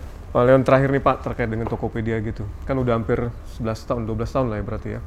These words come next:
sejak awal berdirinya. Ada pengalaman yang paling mengesankan, Pak, da-, dari selama ini? Terutama kan tadi misinya emang untuk, apa, meng-,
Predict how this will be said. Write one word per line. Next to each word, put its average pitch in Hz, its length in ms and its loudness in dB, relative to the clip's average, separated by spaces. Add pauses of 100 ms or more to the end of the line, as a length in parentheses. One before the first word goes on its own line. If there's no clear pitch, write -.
(160)
sejak 107 320 -4
awal 104 320 -2
berdirinya. 107 640 -6 (480)
Ada 123 160 -4
pengalaman 123 400 0
yang 120 80 -6
paling 127 160 0
mengesankan, 139 560 -2
Pak, 104 140 -4 (420)
da-, 110 400 -4
dari 110 240 -4 (480)
selama 107 320 -4
ini? 104 240 -6
Terutama 127 320 0
kan 180 160 -2
tadi 151 240 2
misinya 135 480 -2
emang 131 320 -2
untuk, 120 160 -4 (640)
apa, 117 240 -6
meng-, 113 320 -6